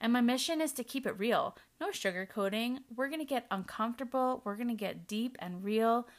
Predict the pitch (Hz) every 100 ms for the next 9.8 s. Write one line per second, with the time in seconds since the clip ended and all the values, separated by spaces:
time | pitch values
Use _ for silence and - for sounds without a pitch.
0 | - - 196 202 247 294 - 254 294 -
1 | - 196 214 - 175 190 180 180 185 180
2 | 185 185 - - 165 - - - - _
3 | _ - - - - 208 - - 214 277
4 | 302 320 320 320 285 269 269 277 285 -
5 | 208 185 180 175 175 - - 180 175 -
6 | 208 220 269 269 311 294 415 415 262 262
7 | 269 - 226 226 285 359 277 349 403 240
8 | 208 190 190 - 190 214 240 240 240 220
9 | 220 190 214 190 165 92 -